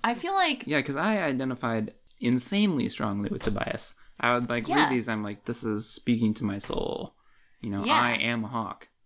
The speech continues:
Speaker 1: I feel like I identified the least
Speaker 2: Metaphorically.
Speaker 1: with, like, Jake and Rachel just 'cause they're so normal, you
Speaker 2: Yeah.
Speaker 1: know?
Speaker 2: Well, maybe that's just we're, maybe just
Speaker 1: Maybe
Speaker 2: we're
Speaker 1: we're
Speaker 2: weird.
Speaker 1: misfits, yeah.
Speaker 2: And we are, like, <laughs> recording a podcast about, uh,
Speaker 1: <laughs>
Speaker 2: nineteen ninety-six
Speaker 1: All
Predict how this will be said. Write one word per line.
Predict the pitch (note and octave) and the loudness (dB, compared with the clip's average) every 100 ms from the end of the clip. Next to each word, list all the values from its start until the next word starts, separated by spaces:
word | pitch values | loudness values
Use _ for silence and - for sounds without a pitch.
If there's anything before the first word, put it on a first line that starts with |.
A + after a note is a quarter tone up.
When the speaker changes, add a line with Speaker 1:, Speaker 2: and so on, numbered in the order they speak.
| _ _ _ - | _ _ _ -2
Speaker 1:
I | A3+ | 0
feel | C#4+ F4+ | 0 -2
like | D#4 - | -2 -4
I | G#3+ | -4
identified | G#3 G3+ G3+ G#3 F#3 - | -4 -4 -6 -2 -2 -2
the | E3+ | -8
least | - A#2 | -2 0
Speaker 2:
Metaphorically. | A2+ A2 G#2+ - - | 0 0 -2 -2 -6
Speaker 1:
with, | F#3 | -6
like, | F3+ E3 D#3+ E3 - F#3 | -6 -6 -6 -8 -14 -8
Jake | - F3 | -4 -4
and | E3+ D#3+ | -4 -4
Rachel | E3+ E3+ D3 | -4 -4 -6
just | D3+ - | -6 -6
'cause | E3+ | -4
they're | D#3+ F3 | -4 -4
so | F3 | -6
normal, | D#3+ D3+ E3+ - - _ _ - - | -6 -6 -6 -8 -12 _ _ -16 -4
you | A#2 | -2
Speaker 2:
Yeah. | E3 | 0
Speaker 1:
know? | D#3 A3+ - | -2 -4 -2
Speaker 2:
Well, | B2 | 0
maybe | D#3 F#3+ | 0 0
that's | F#3 - | -2 -2
just | D#3+ - - _ | -4 -6 -12 _
we're, | C3 C3+ C#3 C#3+ C#3 - _ | 0 4 4 4 0 -6 _
maybe | - B2+ B2+ C#3+ | -6 -2 -2 -2
just | C#3 F#3+ | -2 2
Speaker 1:
Maybe | G3+ | 2
Speaker 2:
we're | F#3+ | 2
Speaker 1:
we're | A#2+ | 0
Speaker 2:
weird. | C3 B2 | 0 0
Speaker 1:
misfits, | A2 C#3+ - - | -2 -4 -8 -8
yeah. | E3 D#3+ D3+ E3+ - | -6 -4 -6 -8 -6
Speaker 2:
And | B2+ | -2
we | B2+ | 2
are, | B2 C#3+ C#3+ C3 - _ _ - | 4 4 2 0 -8 _ _ -10
like, | A#2+ A2 A2 - - - - - | -6 -4 -6 -10 -14 -20 -10 -4
<laughs> | - E3 B2+ | 2 2 2
recording | C#3+ - E3 D3+ C#3+ | 0 2 4 4 2
a | |
podcast | A#2+ - B2 A#2+ G#2+ G#2+ G#2 | -4 -2 -2 -2 -6 -8 -8
about, | A2+ A2 - - - - - - | -8 -6 -8 -12 -20 -20 -8 0
uh, | B2 A2 A2+ A2+ | 2 2 2 -2
Speaker 1:
<laughs> | |
Speaker 2:
nineteen | A#2+ B2 C3+ A#2+ | 0 -2 -2 -2
ninety-six | A#2 | -2
Speaker 1:
All | A#2 | 0